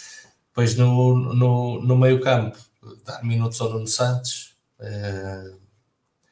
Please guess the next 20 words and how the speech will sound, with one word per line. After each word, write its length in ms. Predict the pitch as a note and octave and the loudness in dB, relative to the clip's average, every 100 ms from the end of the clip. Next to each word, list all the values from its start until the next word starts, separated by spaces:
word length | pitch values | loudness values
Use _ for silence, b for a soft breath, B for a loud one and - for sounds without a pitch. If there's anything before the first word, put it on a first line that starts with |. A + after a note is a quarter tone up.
| _ _ _ | _ _ _
que 100 | - | -8
naquela 420 | A2 G#2 A2 G#2+ | -8 -4 -2 -2
posição 640 | - G#2 A2 - A2+ G#2+ G2+ | -6 -8 -4 -2 -2 -4 -6
de, 340 | G2+ G2 F#2+ | -8 -10 -12
de, 340 | - G2+ G#2 G#2 b b _ | -14 -12 -12 -14 b b _
de 120 | G#2+ | -10
dez, 720 | G#2 A2 A2+ G#2+ A2 - - - - - A2 A2 | -4 -2 -2 -2 -4 -6 -8 -12 -20 -16 -12 -8
avançado 440 | G#2+ A2 G2+ A2+ A2+ | -4 -2 0 0 -2
interior 540 | A2 A2+ A2 G#2+ G#2+ - | -4 -4 -4 -6 -8 -12
pela 120 | A2 | -10
esquerda, 500 | G#2 - A2+ G#2 - | -10 -6 -6 -6 -10
também 380 | - - A2 G#2+ | -16 -10 -8 -10
pode 420 | - A#2 A2+ A2 | -6 -2 0 0
e 40 | G#2+ | -4
vai 140 | A2 | -4
ser 160 | - A2 | -2 -4
muito 260 | G#2 G2 | -6 -8
importante. 600 | G#2+ - - A2 A2 A2 - _ _ _ _ _ _ - | -12 -10 -4 -4 -4 -8 -18 _ _ _ _ _ _ -2
Se 300 | - - C3 | 0 2 0
possível, 840 | - - - B2+ A#2 A2 G#2 - | -2 -4 0 2 2 0 -6 -10